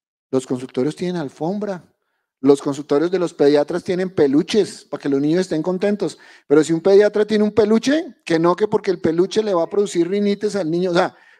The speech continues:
una cantidad de vainas que salieron de algunas personas que seguramente no saben mucho de salud, perdónenme decirlo de esa manera, pero son normas que están absolutamente locas. Y s-, independiente, como dicen, que sa-, pase o no pase la reforma en, en todo el contexto,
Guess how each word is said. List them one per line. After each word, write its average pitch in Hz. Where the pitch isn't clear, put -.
una 180
cantidad 180
de 175
vainas 202
que 190
salieron 156
de 185
algunas 160
personas 160
que 170
seguramente 156
no 180
saben 175
mucho 180
de 180
salud, 131
perdónenme 139
decirlo 131
de 147
esa -
manera, 117
pero 139
son 151
normas 175
que -
están 151
absolutamente 180
locas. 165
Y -
s-, -
independiente, 147
como 175
dicen, 156
que 160
sa-, 143
pase 151
o 165
no 147
pase 151
la 160
reforma 147
en, 139
en 127
todo 139
el 156
contexto, 135